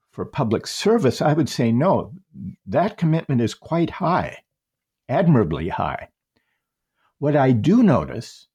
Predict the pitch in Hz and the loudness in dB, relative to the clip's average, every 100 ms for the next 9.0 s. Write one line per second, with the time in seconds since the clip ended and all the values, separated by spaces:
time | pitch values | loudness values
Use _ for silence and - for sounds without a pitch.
0 | _ _ _ _ _ _ _ _ _ _ | _ _ _ _ _ _ _ _ _ _
1 | _ - 170 170 170 160 - _ _ _ | _ 0 2 6 4 2 -8 _ _ _
2 | _ _ _ _ - 131 131 139 151 151 | _ _ _ _ -4 2 4 6 6 4
3 | 147 120 - 139 131 117 - - _ _ | 2 -2 0 0 2 0 -4 -16 _ _
4 | _ _ - 101 98 185 - - - 110 | _ _ -2 0 2 0 -2 -12 -12 -16
5 | - _ _ _ _ _ _ _ _ 135 | -20 _ _ _ _ _ _ _ _ -8
6 | 113 101 139 139 135 - _ _ _ _ | -4 2 4 4 2 -4 _ _ _ _
7 | - 113 139 135 127 113 156 208 - 123 | -10 0 4 6 6 6 4 2 2 2
8 | 117 - _ - 131 117 113 107 107 | 0 -4 _ -8 0 2 2 2 0